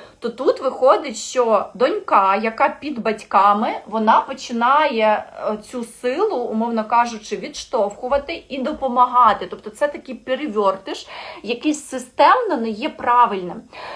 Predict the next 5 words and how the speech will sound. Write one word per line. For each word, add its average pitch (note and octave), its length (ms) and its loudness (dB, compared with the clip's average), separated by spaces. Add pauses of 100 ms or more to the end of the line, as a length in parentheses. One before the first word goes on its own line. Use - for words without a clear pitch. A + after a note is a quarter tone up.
Більше E4+ 380 -4
того, G3+ 480 0 (1400)
що D#4 260 4
вона C#4+ 260 4
робить? C#4 600 0